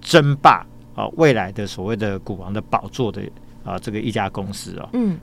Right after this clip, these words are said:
Speaker 1: 哦，跟那个，啊，三六六一的世芯，我认为都有机会，哦。
Speaker 2: 是。
Speaker 1: 然后技嘉跟华硕也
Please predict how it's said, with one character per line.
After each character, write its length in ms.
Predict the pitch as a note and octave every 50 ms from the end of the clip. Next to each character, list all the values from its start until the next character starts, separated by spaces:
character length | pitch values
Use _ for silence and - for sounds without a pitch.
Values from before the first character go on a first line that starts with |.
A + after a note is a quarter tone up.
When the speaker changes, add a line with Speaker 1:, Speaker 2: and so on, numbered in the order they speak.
| -
Speaker 1:
哦， 120 | A2+ F#2 F2+
跟 220 | - C3+ C3+ C3+ C#3
那 100 | C#3 C3+
个， 580 | G#2 C3 A#2+ A2 G#2+ G#2 G2+ G2+ G2 G2 F#2+ - - - - - - - - - - -
啊， 120 | - F#2+
三 180 | F#2+ - C3+ C#3
六 120 | D3 C#3+ C#3
六 160 | C3+ C3 C3
一 40 | B2
的 100 | A#2 G#2+
世 160 | - A#2+ A2
芯， 120 | - B2
我 120 | G#2 F#2 G#2
认 80 | A#2
为 100 | G#2+ G2 -
都 140 | - E3+ G3
有 80 | D3 G#2+
机 200 | - - G#2+ F#2+
会， 140 | - G#2 - - - - -
哦。 60 | -
Speaker 2:
是。 220 | G3 F#3 E3+ D3+ D3 - - - - - - - - -
Speaker 1:
然 140 | - C3+ E3
后 80 | F#3 G3
技 160 | - A3 G#3+
嘉 180 | F#3+ G3+ G3
跟 220 | F#3 F#3 F#3+ F#3+ F3+
华 200 | D3+ C#3 B2+ C#3
硕 280 | C#3 - F3+ E3 C#3
也 120 | A#2+ G#2+